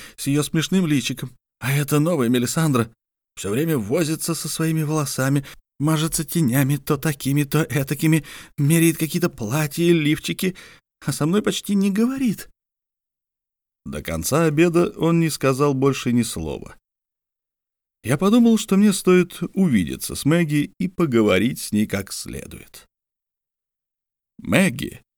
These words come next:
сказал я. «Мелисандра, если вам не трудно», — поправила она меня.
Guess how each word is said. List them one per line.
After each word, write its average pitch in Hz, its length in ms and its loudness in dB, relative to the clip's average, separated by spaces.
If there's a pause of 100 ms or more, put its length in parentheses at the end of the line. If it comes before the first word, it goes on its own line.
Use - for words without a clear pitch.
(280)
сказал 80 380 -6
я. 73 220 -8 (1080)
«Мелисандра, 196 800 2
если 185 320 2
вам 160 180 2
не 156 80 2
трудно», — 135 360 0 (300)
поправила 104 560 4
она 104 160 2
меня. 104 420 4